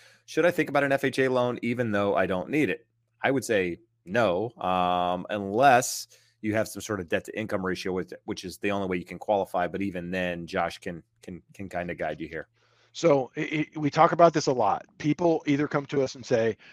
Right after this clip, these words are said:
Speaker 2: "I want an F H A loan. It's the greatest thing ever. I watched Jeb's video. It's amazing. I want an F H A loan." They don't know anything about any other loan, but they want an F H A loan. Or I will have people I talk to say,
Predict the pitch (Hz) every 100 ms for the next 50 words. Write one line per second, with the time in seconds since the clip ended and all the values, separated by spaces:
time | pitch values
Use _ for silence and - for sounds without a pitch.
0 | - 120 123 151 151 143 147 135 143 127
1 | 123 123 - 120 113 117 110 131 113 98
2 | 95 95 101 113 - - 131 113 107 131
3 | 131 123 113 113 113 123 117 113 107 107
4 | 113 107 104 110 98 104 98 85 98 117
5 | 117 139 156 151 143 151 147 139 127 117
6 | 113 113 107 110 110 117 113 113 113 104
7 | 107 101 92 73 _ _ 151 170 143 147
8 | 135 120 120 117 123 120 127 120 117 127
9 | 107